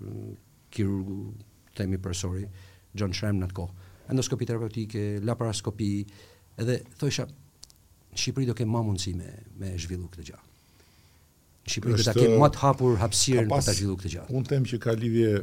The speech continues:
Speaker 2: ka lidhje shumë kjo me ato që tha profesor Gjalla, në një moment që ka pas një,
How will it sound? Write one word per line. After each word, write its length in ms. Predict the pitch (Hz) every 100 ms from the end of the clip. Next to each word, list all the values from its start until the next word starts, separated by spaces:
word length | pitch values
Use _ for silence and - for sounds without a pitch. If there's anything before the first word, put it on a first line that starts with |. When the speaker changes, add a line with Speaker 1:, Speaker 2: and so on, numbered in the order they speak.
| -
Speaker 2:
ka 100 | -
lidhje 380 | 101 101 104 98
shumë 320 | 92 - 98
kjo 300 | 92 98 95 92
me 160 | 90 87 85
ato 180 | 80
që 240 | 98 92 87
tha 160 | 90 87
profesor 680 | 87 80 - 95 87 50 50 - - _ _ _ 101
Gjalla, 420 | 98 90 90 87 - -
në 140 | 85 90
një 40 |
moment 380 | 85 85 90 87
që 160 | - 95 - - _ _ _ -
ka 120 | - 82
pas 320 | - 107 -
një, 280 | 104 92